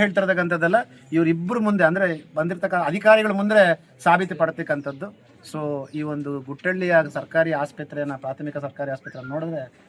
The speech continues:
ಭಾಳ ನೋವಾಗತ್ತೆ. ಪ್ಲಸ್ ಇದನ್ನ ಹೇಳೋರು ಕೇಳೋರು ಯಾರು ಇಲ್ಲ ಅನ್ನತ್ತೆ. ನಾನು ಮಾನ್ಯ ಶಾಸಕರಾದಂಥ ರೂಪಕ, ತಾವು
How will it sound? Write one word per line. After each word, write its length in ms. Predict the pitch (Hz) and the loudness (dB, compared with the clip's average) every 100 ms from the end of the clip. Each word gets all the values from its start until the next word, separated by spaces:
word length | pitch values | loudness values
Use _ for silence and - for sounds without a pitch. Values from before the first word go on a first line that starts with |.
| _ 127 123 | _ -8 -2
ಭಾಳ 160 | 139 156 139 123 - - - - 139 | 2 2 2 -4 -12 -20 -20 -8 -2
ನೋವಾಗತ್ತೆ. 520 | 175 180 170 165 202 185 | 0 2 0 -4 -10 -8
ಪ್ಲಸ್ 180 | 160 147 | -8 -8
ಇದನ್ನ 160 | 143 139 151 | -6 -2 0
ಹೇಳೋರು 220 | 175 160 | 0 -2
ಕೇಳೋರು 220 | 160 151 139 | -2 -2 0
ಯಾರು 120 | 147 147 | -2 -2
ಇಲ್ಲ 80 | 135 | -4
ಅನ್ನತ್ತೆ. 280 | 127 101 175 - - - 135 | -6 -10 -12 -12 -20 -18 -12
ನಾನು 140 | 135 135 | -8 -8
ಮಾನ್ಯ 240 | 131 131 127 147 | -8 -8 -6 -4
ಶಾಸಕರಾದಂಥ 640 | 151 - 151 143 135 131 131 120 139 | -4 -4 -8 -8 -8 -8 -8 -6 -8
ರೂಪಕ, 240 | - 143 131 | -8 -8 -8
ತಾವು 120 | 131 | -4